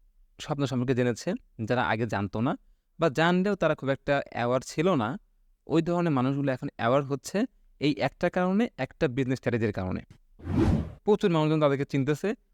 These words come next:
অর্গানিকলি মার্কেটিং হয়ে যাচ্ছে। তাদের পেইড প্রমোশন করা লাগতেছে না, কিছুই করা লাগতেছে না,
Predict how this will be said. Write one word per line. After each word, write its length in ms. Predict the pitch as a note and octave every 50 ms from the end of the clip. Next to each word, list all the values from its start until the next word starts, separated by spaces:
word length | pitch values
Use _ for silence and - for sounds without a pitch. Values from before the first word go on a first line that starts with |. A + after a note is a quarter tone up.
| _ _ _
অর্গানিকলি 680 | - F3 G3+ G3+ E3+ F#3+ G3 G3 G3+ F#3+ - - F#3 F3+
মার্কেটিং 460 | D#3 D3 C#3 B2 - A#2+ C3 B2 A2+
হয়ে 120 | A#2+ A#2+ A2
যাচ্ছে। 380 | G#2+ G2 - - - - A2 - _ _ _ _ _ _ _ _ -
তাদের 180 | C3 B2+ C#3
পেইড 260 | - - C#3+ D3 C#3+ -
প্রমোশন 340 | - C#3+ C#3+ C#3 - D3+ D3+
করা 140 | C3+ D3 C#3+
লাগতেছে 320 | C#3 C3+ - C#3+ - D#3+
না, 140 | D#3+ F3+ F#3
কিছুই 340 | - - F3 - - F#3+ F#3
করা 200 | - - D#3 C#3+
লাগতেছে 360 | C3+ B2+ - - - - E3
না, 120 | G3 C#4